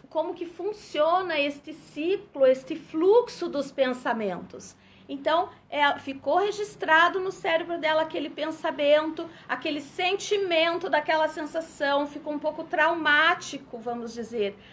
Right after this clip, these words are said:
aquela cena, né? Ela chamou a atenção da criança e de repente vem um adulto bravo lá e brigou com ela e tal. E a partir, digamos que diante disso, essa professora, que é o exemplo que nós estamos dando aqui,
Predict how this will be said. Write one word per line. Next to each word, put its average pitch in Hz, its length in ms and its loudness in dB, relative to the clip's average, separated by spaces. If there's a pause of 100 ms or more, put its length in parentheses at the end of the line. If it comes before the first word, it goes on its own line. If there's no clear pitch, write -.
aquela 269 460 4
cena, 277 840 0 (260)
né? 269 260 -2 (160)
Ela 285 260 4
chamou 285 300 -2
a 269 40 4
atenção 269 420 -6
da 247 100 -4
criança 359 540 -2
e - 20 -6
de 269 80 0
repente 294 380 2
vem 269 200 4
um 285 120 -2
adulto 285 400 -6
bravo 320 600 4
lá 311 340 6
e 370 60 2
brigou 277 360 0
com 294 220 -6
ela 349 380 2
e 349 80 -4
tal. 330 320 2 (300)
E 370 200 2 (100)
a 339 80 -2
partir, 349 520 0
digamos 349 580 2
que 359 340 -4 (160)
diante 370 600 6
disso, 330 540 -6 (300)
essa 311 400 6
professora, 330 1000 4
que - 120 0
é 262 40 8
o 254 40 8
exemplo 262 400 4
que - 80 -10
nós 269 200 0
estamos 254 320 -6
dando 240 320 2
aqui, 269 460 -2